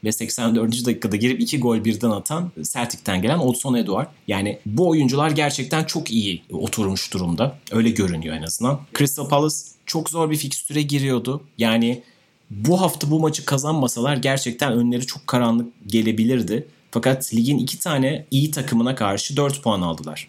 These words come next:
Geçen hafta West Ham'dan bir puan almışlardı. Geriye düştükleri bir maçta iki ikilik beraberliği, iki kez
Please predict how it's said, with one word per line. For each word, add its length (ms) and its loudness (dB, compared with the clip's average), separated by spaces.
Geçen 240 2
hafta 220 0
West 260 0
Ham'dan 320 2
bir 140 -2
puan 180 2
almışlardı. 840 0
Geriye 360 2
düştükleri 400 -2
bir 60 0
maçta 280 -2
iki 160 0
ikilik 280 0
beraberliği, 600 2
iki 240 -8
kez 460 -4